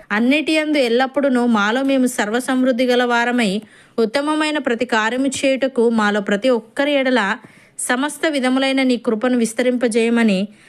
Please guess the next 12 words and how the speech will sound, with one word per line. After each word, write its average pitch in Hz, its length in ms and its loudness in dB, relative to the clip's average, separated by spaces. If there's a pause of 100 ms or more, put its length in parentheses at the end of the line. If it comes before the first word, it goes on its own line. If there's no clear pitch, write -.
(160)
మా 214 100 2
జీవితాన్ని 285 600 0
బట్టి 269 340 0
మహిమ, 240 440 2
ఘనత, 226 380 0
ప్రభావములు 240 800 0
నీవే 240 300 2
పొందమని 233 680 0 (360)
యేసుక్రీస్తు 302 600 0
నామమున 240 460 2
ప్రార్థిస్తున్నాము 226 920 -2
తండ్రి. 185 560 -2